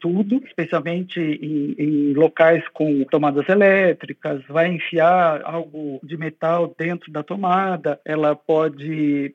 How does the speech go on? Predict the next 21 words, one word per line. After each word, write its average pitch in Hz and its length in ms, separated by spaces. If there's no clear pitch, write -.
puxar 180 520
a 156 180
toalha 156 960
e 165 520
ela 165 220
não 156 140
vê 180 260
o 190 80
que - 100
tá 165 160
em 175 80
cima 185 320
e 139 40
tem 165 200
líquido 175 320
aquecido, 190 800
ela 165 180
mexer 165 340
no 180 80
fogão. 185 560
Então, 233 320